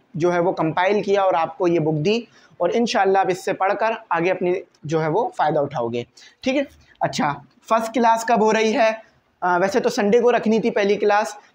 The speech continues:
लेकिन संडे को जो है वो पहली क्लास में नहीं रख रहा हूँ। फर्स्ट क्लास में इंशाल्लाह आपकी अपलोड करूँगा, आ, मंडे को। पीर को आपकी फर्स्ट क्लास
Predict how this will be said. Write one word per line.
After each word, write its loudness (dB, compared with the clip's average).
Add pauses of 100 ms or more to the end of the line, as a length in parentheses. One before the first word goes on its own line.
लेकिन 0
संडे 2
को 2
जो 4
है 2
वो 2
पहली 2
क्लास 0
में 0
नहीं 0
रख -2
रहा 0
हूँ। 0 (460)
फर्स्ट -2
क्लास 2
में 0
इंशाल्लाह 2
आपकी 0
अपलोड 2
करूँगा, 2 (840)
आ, 0
मंडे 2
को। -4 (560)
पीर 4
को 4
आपकी -2
फर्स्ट -4
क्लास 0